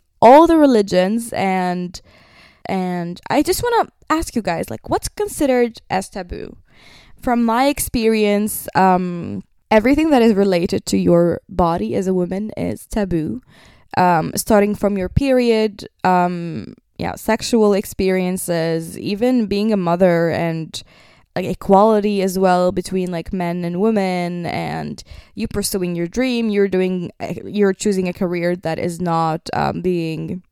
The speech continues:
a doctor or, um, engineer or whatever, you know, something that is artistic is also considered as taboo or, like,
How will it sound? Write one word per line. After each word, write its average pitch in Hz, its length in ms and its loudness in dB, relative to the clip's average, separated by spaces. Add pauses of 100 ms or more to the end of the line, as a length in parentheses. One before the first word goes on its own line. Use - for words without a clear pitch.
a 202 80 2
doctor 180 600 4
or, 165 300 2
um, 151 480 -4
engineer 180 800 0
or 160 260 0
whatever, 170 400 -2
you 185 120 -2
know, 180 360 -2
something 214 440 -2
that 190 160 2
is 180 320 0
artistic 190 760 -2
is 170 180 -6
also - 300 -4
considered 196 420 -4
as 175 300 -8 (400)
taboo 226 520 0
or, 196 220 6
like, 170 520 -2